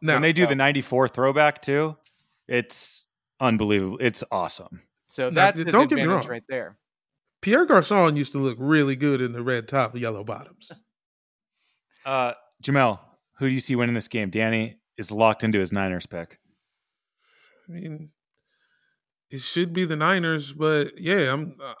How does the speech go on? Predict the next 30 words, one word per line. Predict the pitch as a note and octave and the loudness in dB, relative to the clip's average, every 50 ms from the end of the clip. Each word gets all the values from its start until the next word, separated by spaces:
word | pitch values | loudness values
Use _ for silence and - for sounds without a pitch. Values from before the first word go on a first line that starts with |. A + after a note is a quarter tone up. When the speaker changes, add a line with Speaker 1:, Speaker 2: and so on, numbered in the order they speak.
| - | -14
Speaker 1:
I, | C#3 D#3+ F3 E3+ C#3 - | -12 -10 -10 -10 -10 -10
I'm | D3 C3+ C3+ | -10 -10 -6
going | A#2+ C#3 D3 D#3+ E3 D#3+ | -4 -4 -2 -2 -2 -4
with | D#3+ | -4
the | D3 C#3+ | -6 -8
Cowboys, | - D3+ F3 A3 A#3 D#3+ B2 A#2 G#2+ G2 | -4 0 0 2 2 0 -2 -4 -4 -6
my | G#2+ A#2+ A#2+ | -6 -6 -6
new | A#2+ A#2+ B2+ C#3 D#3+ D#3+ C#3+ | -4 -2 -2 -2 -2 -2 -4
Speaker 2:
So | - D3+ | -6 -8
Speaker 1:
favorite | - C3+ C#3+ D#3+ D#3+ D3+ D#3+ D3+ D3 - | -4 -2 0 0 0 0 -2 -4 -4 -4
team | - F3 G3+ E3 A2+ - - | -6 -4 -4 -4 -6 -8 -10
in | A#2 G#2+ | -12 -10
football | - C#3+ C#3+ C#3+ C#3+ C#3+ | -6 -6 -6 -4 0 2
Speaker 2:
So | C#3 | 2
you | C3 C3 D3 F3 | 4 6 6 6
Speaker 1:
history. | F#3 E3+ | 6 6
Speaker 2:
think | G3 F#3+ F3+ D#3+ - - - - _ _ _ _ _ _ _ _ _ - | 6 4 4 4 0 -6 -16 -20 _ _ _ _ _ _ _ _ _ -8
you're | C3+ C#3 C#3 | -6 -4 -2
gonna | D#3 D3+ C3 | -2 -2 -2
see | - - - D3 D3 C#3+ C#3 C3+ C3+ - | -4 -4 -2 0 0 0 0 -2 -4 -4
a | C3+ B2 A2+ A2 G#2+ G#2 G2 G2 _ _ _ _ _ _ _ _ _ _ _ _ _ _ _ _ _ _ _ _ _ _ - | -2 0 0 0 0 -2 -4 -6 _ _ _ _ _ _ _ _ _ _ _ _ _ _ _ _ _ _ _ _ _ _ -6
Giants | - C#3 C3 C3+ D3 D#3+ E3 D#3 - - - - - - - _ _ _ _ _ _ _ _ _ _ _ _ | -2 2 2 2 2 2 0 -4 -6 -8 -14 -14 -14 -14 -16 _ _ _ _ _ _ _ _ _ _ _ _
headed | _ - - D3 D#3 D#3+ E3+ E3+ D3+ D3 | _ -6 0 2 4 4 4 2 0 -2
to | - D#3 | -6 -6
Dallas | C#3+ A2 A2 C3 C3 C#3 C3+ B2+ B2 A2+ A2 G#2+ - - - - - _ _ _ _ _ _ _ _ _ _ _ | -4 -2 2 2 4 4 4 2 2 0 0 -2 -6 -12 -16 -18 -20 _ _ _ _ _ _ _ _ _ _ _
N | - C#3 C3 C3+ | -4 -2 0 0
F | B2+ - | -2 -2
C | - C3 B2 | -4 -4 -4
Championship | A2 - B2 A2 G2+ - G2+ F#2+ F2 - G2 E2 _ | -4 -4 -6 -6 -6 -6 -10 -10 -10 -10 -14 -14 _
game? | - F2+ E2 D#2+ D#2+ E2+ | -18 -16 -16 -18 -20 -20